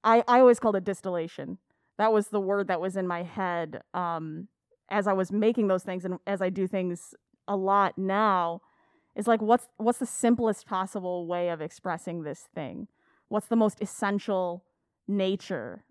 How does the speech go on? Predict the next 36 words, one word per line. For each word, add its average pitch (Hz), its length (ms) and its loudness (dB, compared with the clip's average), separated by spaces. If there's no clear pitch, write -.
of 180 140 -8
this 170 160 -10
thing? 160 420 -10
Um, 185 520 0
and 185 440 -2
<laughs> - 200 -2
I 269 120 6
remember 226 360 6
when 208 140 6
I 202 60 6
was 202 140 4
making 208 280 4
it, 185 100 6
I 185 100 6
had 185 160 2
this 196 140 0
Marina 190 420 2
Abramovich 170 560 0
quote 175 360 0
on 175 200 -2
my, 175 300 -2
<laughs> - 400 -20
on 202 180 2
my 185 160 2
wall, 196 520 2
because 190 440 -2
the, 175 460 -2
her 190 180 -6
moma 185 320 0
documentary 170 640 -4
had, 160 340 -8
I 180 100 -4
had 175 140 -4
recently 175 420 -6
watched 175 400 -6
it. 170 180 -6